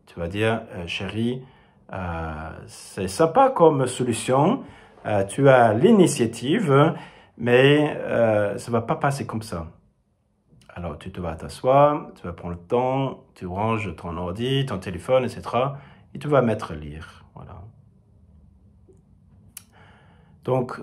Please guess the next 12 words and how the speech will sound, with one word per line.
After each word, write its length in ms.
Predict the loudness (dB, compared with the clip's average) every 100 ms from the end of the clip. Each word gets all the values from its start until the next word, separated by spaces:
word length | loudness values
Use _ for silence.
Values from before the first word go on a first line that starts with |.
| -6
dans 200 | -2 0
beaucoup 320 | -2 -2 -2
de 180 | 2 2
nos 640 | 4 4 4 2 0 -4 -10
solutions 640 | -6 2 4 4 2 0
proposées 720 | 0 -2 -2 0 -2 0 2
au 100 | 2
Seigneur, 720 | 0 -6 -4 0 0 0 -4 -8 -12
voilà, 420 | -10 -6 -6 -6
qu'on 220 | -8 -8 -6
dit, « 260 | -6 -6
Seigneur, 600 | -6 -6 -4 -4 -4 -6